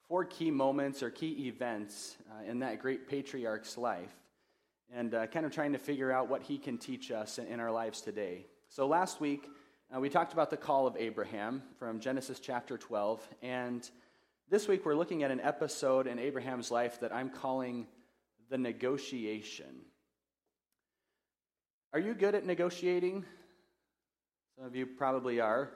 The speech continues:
Some of you maybe not. Um, I have a friend from college who is just a master at it. Uh, so his family is from the Philippines. He's traveled back and forth there several times, and, and he's learned, uh, the art of bargaining. It's, it's quite impressive. There was one time,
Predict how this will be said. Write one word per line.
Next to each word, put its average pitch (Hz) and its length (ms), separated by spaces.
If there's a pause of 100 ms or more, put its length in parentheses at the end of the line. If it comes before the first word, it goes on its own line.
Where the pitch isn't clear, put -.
(220)
Some 123 80
of 123 80
you 117 100
maybe 120 260
not. 113 400 (400)
Um, 131 200
I 165 100
have - 140
a 139 40
friend 165 280
from 127 180
college 135 440
who 135 180
is 110 340 (100)
just 131 240
a 120 60
master 113 680
at 80 240
it. - 280 (500)
Uh, 123 60
so 143 160
his 185 320 (180)
family 160 340
is 135 120
from 143 140
the 127 80
Philippines. 123 520
He's 127 160
traveled 139 440
back 127 240
and 120 100
forth 131 280
there 120 120
several 123 340
times, 123 460
and, 107 240 (140)
and 117 100
he's 110 220
learned, 117 560 (460)
uh, 117 120
the 113 160
art 135 240
of 110 180
bargaining. 95 580 (120)
It's, - 320
it's 110 160
quite 147 240
impressive. 123 480
There 127 140
was 123 160
one 147 260
time, 113 480